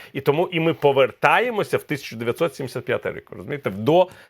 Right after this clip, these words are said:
е, класичного міжнародного права в Європі, видихаємо, говоримо, тепер буде мир.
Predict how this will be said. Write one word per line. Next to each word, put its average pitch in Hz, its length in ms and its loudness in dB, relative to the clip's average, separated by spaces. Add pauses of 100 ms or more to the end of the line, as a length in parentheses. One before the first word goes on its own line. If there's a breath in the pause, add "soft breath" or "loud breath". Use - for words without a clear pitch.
(140 loud breath)
е, 135 240 2
класичного 147 640 0
міжнародного 123 520 2
права 120 280 2
в 113 40 -2
Європі, 156 380 2
видихаємо, 147 680 2
говоримо, 139 320 2
тепер 170 380 2
буде 143 320 0
мир. 95 240 -2